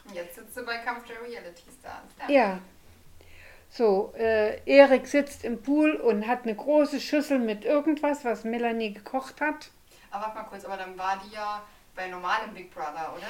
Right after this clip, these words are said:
Speaker 1: Es war dann nicht Promi Big Brother wahrscheinlich noch vor.
Speaker 2: Ja,
Speaker 1: War
Speaker 2: äh,
Speaker 1: die da schon
Speaker 2: da
Speaker 1: bekannt?
Speaker 2: gab's, äh, ich glaub, das war eine Mischung damals zwischen Promis
Speaker 1: Ah,
Speaker 2: und
Speaker 1: okay.
Speaker 2: Normalen.
Speaker 1: Ja, ja.
Speaker 2: Das war eine Mischung.
Speaker 1: Mhm. Okay.
Speaker 2: Weil, äh,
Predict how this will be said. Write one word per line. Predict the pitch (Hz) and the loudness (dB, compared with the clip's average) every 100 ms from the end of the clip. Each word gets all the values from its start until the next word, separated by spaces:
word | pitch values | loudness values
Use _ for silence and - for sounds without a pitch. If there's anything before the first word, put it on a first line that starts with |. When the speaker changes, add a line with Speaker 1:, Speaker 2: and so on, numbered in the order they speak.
| 285 | -10
Speaker 1:
Es | 190 | -8
war | 190 | -10
dann | 190 | -10
nicht | 196 202 - | -14 -18 -10
Promi | 196 196 170 | -10 -10 -14
Big | 160 160 | -18 -20
Brother | - 156 165 170 | -18 -16 -16 -18
wahrscheinlich | 170 - 180 175 175 - | -20 -20 -18 -18 -18 -20
noch | 175 | -20
vor. | 175 175 | -20 -8
Speaker 2:
Ja, | 254 254 | 2 2
Speaker 1:
War | 247 - | 2 0
Speaker 2:
äh, | 233 233 202 | 0 2 0
Speaker 1:
die | - | -6
da | - | -10
schon | - - | -14 -16
Speaker 2:
da | - | -10
Speaker 1:
bekannt? | 233 | 0
Speaker 2:
gab's, | 269 269 269 - - | 4 4 2 -6 -6
äh, | 247 233 233 233 - - - | 0 2 2 -2 -8 -20 -12
ich | 220 - | -8 -2
glaub, | 262 277 | 0 0
das | 277 262 | -2 -2
war | 269 | 0
eine | 277 254 254 | 2 2 4
Mischung | 294 302 330 277 - | 6 6 4 4 4
damals | 196 196 190 190 - | 0 0 -2 -2 -6
zwischen | 254 220 220 202 | -10 -8 -8 -2
Promis | 233 233 233 214 | 0 2 2 2
Speaker 1:
Ah, | 208 262 | 2 2
Speaker 2:
und | 226 | 0
Speaker 1:
okay. | 247 | 0
Speaker 2:
Normalen. | 240 226 220 214 202 202 185 185 - | 0 0 0 2 4 4 2 -2 -8
Speaker 1:
Ja, | 208 | -12
ja. | 208 - - - _ - | -12 -14 -20 -20 _ -8
Speaker 2:
Das | 240 - | -8 -2
war | 254 | -2
eine | 247 254 | 0 2
Mischung. | 254 240 - 185 190 | 2 2 0 -2 -2
Speaker 1:
Mhm. | 196 - - - | -4 -12 -20 -20
Okay. | - 196 175 - - _ | -18 -16 -16 -18 -20 _
Speaker 2:
Weil, | 247 220 226 | 0 2 2
äh, | 233 | 0